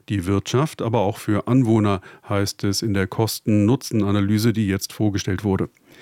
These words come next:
In Auftrag gegeben wurde sie unter anderem vom Berliner Senat und der Brandenburger Landesregierung. Beide Länder wollen das Vorhaben grundsätzlich umsetzen, benötigen dafür aber finanzielle Hilfe vom Bund.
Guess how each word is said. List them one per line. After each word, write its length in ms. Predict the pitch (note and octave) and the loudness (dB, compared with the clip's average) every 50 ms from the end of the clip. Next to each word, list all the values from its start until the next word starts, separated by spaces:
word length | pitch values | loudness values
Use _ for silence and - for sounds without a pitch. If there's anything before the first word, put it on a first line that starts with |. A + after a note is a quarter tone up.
| - - - - - - - | -20 -20 -20 -20 -20 -8 -2
In 140 | C#3 A2+ A2 | 0 0 2
Auftrag 340 | A#2 C3 - - C#3 C#3 - | 2 2 0 0 -2 -2 0
gegeben 400 | D3 B2+ A2+ B2 C#3+ D#3 D#3 B2 | 0 0 2 2 2 4 4 4
wurde 220 | A#2+ A#2+ A#2+ A2+ | 4 4 4 2
sie 120 | G2+ G#2+ | 2 2
unter 260 | G#2 F#2+ G#2 A2 G#2 F2+ | 0 0 0 -2 0 0
anderem 300 | G2+ G#2 A2+ A2 G#2+ G#2 | 0 2 2 2 0 2
vom 180 | - A2 G2+ | 0 0 0
Berliner 340 | G2 G2+ F#2 G2 F#2+ F#2+ F#2+ | 0 0 0 0 0 0 0
Senat 500 | F2 G2 F#2+ F2+ F#2 F#2+ B2 D#3 - - | 2 0 0 0 2 0 0 0 -2 -4
und 380 | - B2+ A#2+ B2 - - - A#2+ | -2 0 0 0 -2 -4 -4 -2
der 100 | A2+ G#2+ | -2 -2
Brandenburger 800 | G2+ F#2+ G2 G2 G2+ G2 - G#2 G2+ F#2+ G2 F#2 F2+ F#2+ F#2 | 0 0 -2 -2 -2 -2 -2 -2 0 0 2 0 0 0 2
Landesregierung. 800 | F2+ G2 G#2+ G#2+ F#2 G2 - A2 G2 F2+ F#2+ F#2+ F2+ F#2+ F2 D#2+ _ _ _ _ _ _ _ _ _ _ _ _ _ _ _ _ _ _ _ _ _ _ _ _ - | 2 2 2 2 2 0 0 -2 -2 -2 -2 -2 0 -2 -2 -4 _ _ _ _ _ _ _ _ _ _ _ _ _ _ _ _ _ _ _ _ _ _ _ _ -2
Beide 220 | A2+ A2 A2+ C3+ | -2 0 2 2
Länder 320 | A#2 A#2+ A#2+ C3 C3 A#2 | 2 4 4 4 2 2
wollen 180 | G#2 A2 G#2+ G#2 | 2 2 2 2
das 140 | G#2 G#2 - | 2 0 -2
Vorhaben 560 | - - A2 G#2+ G2+ G2 G2+ F#2 G2+ G#2 F#2+ | -2 2 2 4 4 4 2 2 2 0 0
grundsätzlich 720 | - G2+ A2 B2 C3+ - - A2+ G2+ - - A2 F#2 - - | 2 2 4 4 2 2 0 -2 -2 -2 -2 -4 -4 -4 -4
umsetzen, 680 | - B2+ A2 A2+ A2+ G#2 A#2 A2+ - - F3 F#3 G3 - - - - - - _ - | -2 2 2 4 4 4 2 0 0 0 0 0 0 -2 -4 -12 -20 -20 -12 _ -2
benötigen 480 | A2+ G#2+ G#2+ A2+ - - A2+ G#2 G2+ | 0 2 2 2 0 0 -2 -2 0
dafür 380 | F2+ G2 G2 - - - G2 G2 | 0 -2 -2 -2 -2 -4 -2 0
aber 120 | F#2+ F#2+ | 0 -2
finanzielle 520 | - - G#2 G2 G2 F#2 - G#2+ G2 F#2 F#2 | -2 0 0 0 0 0 0 -2 -2 0 0
Hilfe 260 | G2 G#2+ G#2+ - A2+ | 0 0 0 -2 -4
vom 260 | - - G2+ F#2+ F2+ | -4 -2 -2 -2 0
Bund. 280 | G2+ B2 C3 G#2 D#2+ | 2 2 2 2 0